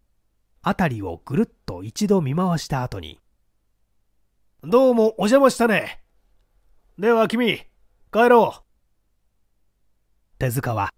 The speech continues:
美濃島を促して悠然と外に出た。「十二時少し過ぎたね。」彼は時計を門頭に透かして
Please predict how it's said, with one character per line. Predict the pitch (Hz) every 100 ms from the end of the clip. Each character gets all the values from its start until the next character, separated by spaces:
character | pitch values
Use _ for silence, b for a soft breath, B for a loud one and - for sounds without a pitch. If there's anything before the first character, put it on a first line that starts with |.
| _ _ _ _ _ _ -
美 | 160
濃 | 196
島 | - 170 165
を | 156 151
促 | 143 139
し | -
て | - 90 -
悠 | - 180 202
然 | 175 160
と | 139
外 | - 156 110
に | 90
出 | 98
た。 | 80 - _ _ _ _ _ _ _ _ _ _ _ _ _ 117
「十 | 135 208 254
二 | 254 202
時 | 143 123
少 | - 254
し | 151
過 | 131 269
ぎ | 233
た | 107
ね。」 | 98 76 - - _ _ _ _ _ _ _ _ _ _ _ _ _ _
彼 | - 123
は | 90 82 - _ _ _ _
時 | 147 143
計 | 208 202
を | 180 165
門 | 165 180
頭 | 170 160
に | 147
透 | -
か | 127
し | -
て | 113 107